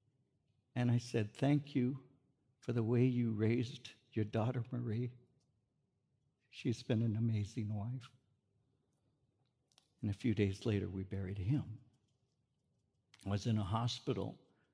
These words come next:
to visit somebody from our fellowship, and, and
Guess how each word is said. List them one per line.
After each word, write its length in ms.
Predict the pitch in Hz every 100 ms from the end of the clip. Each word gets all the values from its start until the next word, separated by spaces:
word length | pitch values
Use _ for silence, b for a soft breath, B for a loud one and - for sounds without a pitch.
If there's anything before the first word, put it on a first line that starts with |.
| b b _
to 80 | -
visit 360 | 110 123 131 143
somebody 360 | - 110 104
from 220 | 101 - 107
our 80 |
fellowship, 600 | 107 123 123 113 - 107
and, 220 | 104 107 107 b b b b b _ _ _ _ _ _ 110
and 320 | 104 107